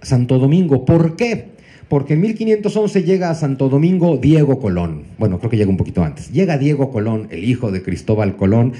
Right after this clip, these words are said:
como virrey de las Indias. Y Hernán Cortés no se lleva bien con Diego Colón, y a Hernán Cortés no le cae bien los Colón. Pero además, pues llega, eh, Colón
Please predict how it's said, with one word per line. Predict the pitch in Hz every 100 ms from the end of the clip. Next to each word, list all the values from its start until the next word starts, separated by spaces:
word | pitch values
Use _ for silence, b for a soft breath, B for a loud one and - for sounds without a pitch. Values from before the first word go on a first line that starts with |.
| B B B
como | - 135 123
virrey | 120 127 139 160 147
de | 113
las | 104 78 -
Indias. | 95 82 69 65 - - - B B B B B B -
Y | 202
Hernán | 190 208 226
Cortés | 220 208 214 185
no | 196
se | - 170
lleva | 175 151 127
bien | 117 95
con | - 87
Diego | 92 92 90
Colón, | 82 85 92 90
y | 87
a |
Hernán | 107 135 165
Cortés | 160 151 147
no | 117 -
le | 147
cae | 135 117
bien | 104 143
los | 98 82
Colón. | - 82 76 71 - - B B B B B B B - - - - - - -
Pero | 170 175
además, | 160 165 170 185 -
pues | 127 113
llega, | 143 147 151 139
eh, | 113 107 101
Colón | 113 156 147 143 -